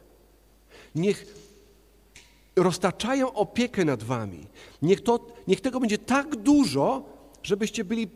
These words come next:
sami pełni właśnie tego, co otrzymujecie od Boga. Bo od Boga otrzymuję miłosierdzie, czyli ono się lituje nade mną, tak? Od Boga otrzymuję ten niezwykły pokój,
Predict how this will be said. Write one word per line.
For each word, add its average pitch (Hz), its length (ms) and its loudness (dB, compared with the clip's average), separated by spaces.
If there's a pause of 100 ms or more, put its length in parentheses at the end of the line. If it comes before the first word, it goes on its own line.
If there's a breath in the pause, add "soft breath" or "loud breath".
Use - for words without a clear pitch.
(100)
sami 277 560 -4
pełni 254 880 2 (360 loud breath)
właśnie 175 220 -2
tego, 262 220 -4
co - 260 -6
otrzymujecie 220 880 -2
od 139 120 -6
Boga. 123 360 -2 (400 loud breath)
Bo 156 120 4
od 185 120 0
Boga 311 240 0
otrzymuję 185 640 2 (220 loud breath)
miłosierdzie, 175 720 2
czyli 190 140 -6
ono 180 120 0
się 185 120 -2
lituje 196 520 0
nade 127 320 0
mną, 107 320 -10 (300)
tak? - 180 -8 (200 loud breath)
Od 170 180 0
Boga 277 280 2
otrzymuję 214 540 2
ten 185 340 -4
niezwykły 185 520 0
pokój, 208 640 -2